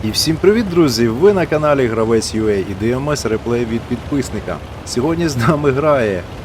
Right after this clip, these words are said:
Готуй Сраку на Firefly V C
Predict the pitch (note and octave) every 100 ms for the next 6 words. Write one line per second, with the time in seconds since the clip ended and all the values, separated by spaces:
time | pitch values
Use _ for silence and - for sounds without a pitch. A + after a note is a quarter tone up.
0 | - - F2 B2+ - C#3+ A#2+ - C#3+ D#3
1 | D#3+ D3 C3+ - - - A2 D3+ C3 F2+
2 | E2+ - - - - - C#3 C#3 A#2 G2
3 | - C3+ C#3+ C3+ B2+ - - G#2 A2 -
4 | - D#3+ F3+